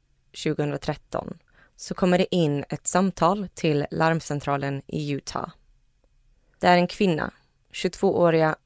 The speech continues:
Tiffany Mead, som behöver hjälp. Hon har försökt begå självmord genom att skära sig själv i halsen. Hon blöder nu kraftigt och sitter i en bil utanför en skola.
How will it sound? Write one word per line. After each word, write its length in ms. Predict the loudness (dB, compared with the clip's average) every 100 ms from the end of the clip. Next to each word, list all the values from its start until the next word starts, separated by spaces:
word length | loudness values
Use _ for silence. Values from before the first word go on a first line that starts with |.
| -12
Tiffany 520 | -6 -2 0 2 0
Mead, 460 | 0 -2 -2 -10 -16 _ _
som 200 | -8 -4
behöver 220 | -2 -2
hjälp. 400 | -4 -6 -16 -20 -20 _ _ _ _ _ _ _ _ _ _ _ _
Hon 200 | -2 2
har 60 | 2
försökt 440 | 0 0 0 -2
begå 240 | -6 -2 0
självmord 640 | 2 0 0 -4 -4 -10 -20 -6
genom 220 | -2 -2
att 80 | -4
skära 440 | 0 2 2 0
sig 180 | -6 -8
själv 360 | -6 -6 -8 -16 _
i 60 | -10
halsen. 480 | -8 -10 -10 -10 -10 _ _ _ _ _ _ _ _ _
Hon 160 | 0
blöder 360 | 4 4 4 4
nu 160 | 2
kraftigt 760 | 2 -2 -4 -4 -4 -4 -10 -18 -12
och 100 | -8
sitter 420 | -8 -8 -2 0
i 60 |
en 140 | 0 0
bil 380 | -2 -4 -6 -10 _
utanför 360 | -8 -4 -6 -6
en 80 | -8
skola. 460 | -6 -6 -4 -6